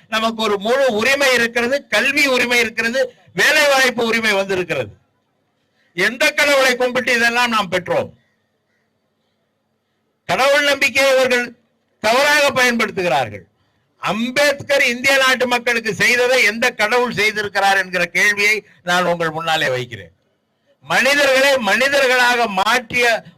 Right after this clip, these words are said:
மாற்றுவதற்கு பாடுபட்டவர், மனிதர்களை அனைவரும் சமமாக நடத்த வேண்டும் என்று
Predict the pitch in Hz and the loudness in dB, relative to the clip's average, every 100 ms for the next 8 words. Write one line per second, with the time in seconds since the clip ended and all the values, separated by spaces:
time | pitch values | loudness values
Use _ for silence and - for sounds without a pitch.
0 | 165 190 240 247 247 233 214 214 185 196 | -4 0 0 0 0 2 -2 -2 0 2
1 | 220 226 214 226 254 254 190 214 262 262 | 2 0 -2 0 0 0 0 0 2 2
2 | 247 247 214 226 240 254 - - - 190 | 2 2 2 2 2 0 -2 -10 -4 0
3 | 220 262 262 262 262 202 220 240 254 240 | 0 2 2 2 2 0 0 0 0 2
4 | 233 226 214 | 0 -4 -4